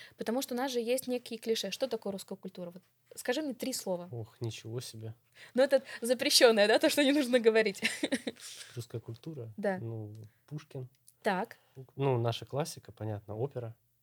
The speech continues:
Speaker 1: Так.
Speaker 2: Эм,
Speaker 1: Тоже русское начало,
Speaker 2: ну,
Speaker 1: да?
Speaker 2: конечно, да. И, не знаю, государственность, наверное. Вот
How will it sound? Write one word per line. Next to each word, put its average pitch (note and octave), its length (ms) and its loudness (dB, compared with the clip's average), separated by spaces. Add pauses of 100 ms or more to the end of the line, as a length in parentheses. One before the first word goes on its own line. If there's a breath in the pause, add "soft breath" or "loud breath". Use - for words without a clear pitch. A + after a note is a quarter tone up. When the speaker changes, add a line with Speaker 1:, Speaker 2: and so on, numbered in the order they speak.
(160)
Speaker 1:
Так. F3+ 300 -12 (560)
Speaker 2:
Эм, G#2+ 400 -8
Speaker 1:
Тоже G3+ 220 0
русское G3 320 -8
начало, F#3 400 -10
Speaker 2:
ну, - 60 -8
Speaker 1:
да? G3+ 140 -12
Speaker 2:
конечно, A2 460 -10
да. G#2+ 200 -12 (340)
И, A#2+ 420 -10 (1080 soft breath)
не A2+ 80 -6
знаю, G#2+ 200 -4
государственность, A2+ 720 -8
наверное. A2+ 420 -20 (640)
Вот A2+ 120 -12